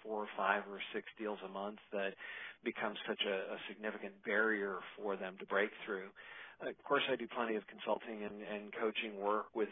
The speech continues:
uh, you know, high-level executives, and those are fun, but, uh, uh, I, I, I, I,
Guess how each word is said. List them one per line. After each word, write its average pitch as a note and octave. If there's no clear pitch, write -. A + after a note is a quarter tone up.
uh, -
you G#2+
know, F#2+
high-level G#2
executives, G#2
and D2
those -
are A#2
fun, G#2
but, G#2
uh, G2+
uh, A2
I, B2+
I, B2
I, B2
I, C3